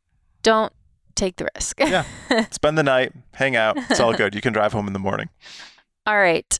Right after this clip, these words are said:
Speaker 1: So we've talked a lot about some of the damaging effects of inadequate sleep on our cognitive function and our physical health. But some good news, sleep can be used as a very powerful tool to enhance our performance.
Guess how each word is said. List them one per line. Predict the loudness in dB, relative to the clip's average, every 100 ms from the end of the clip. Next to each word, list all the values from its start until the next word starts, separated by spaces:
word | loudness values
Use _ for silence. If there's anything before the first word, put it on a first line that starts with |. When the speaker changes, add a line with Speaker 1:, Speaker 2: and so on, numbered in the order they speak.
| -4
Speaker 1:
So | 2 4 6 6 4 2
we've | 2 2
talked | 2 2 2 0 -2
a | 0
lot | 2 2 2 2
about | 2 2 -2
some | -6 -4 -2
of |
the | -4
damaging | -6 -4 -2 -2 -2 -4 -4 -6
effects | -6 -2 -4 -4 -8
of | -6 -4
inadequate | -4 -6 -4 -4 -4 -6
sleep | -2 -4 -4 -2
on | -2 0
our | -2
cognitive | -4 -4 -4 -6 -6
function | -6 -8 -6 -6
and | -6
our | -8 -8
physical | 0 0 0 0 2
health. | 4 2 0 _ _ _ _ _ -2
But | 2 2 0 -2
some | -2 -2 2
good | 2 4
news, | 4 4 2 0
sleep | -4 0 2 0 -6 -6
can | -4 -4 -6
be | -6
used | 0 0 0
as | -2
a | 0 -2
very | -2 0 2 0
powerful | 0 -2 -2 -4
tool | -4 -4 -4
to | -4
enhance | -10 -10 -10 -6
our | -6
performance. | -6 -10 -14 -8 -8 -8 _ -14 -14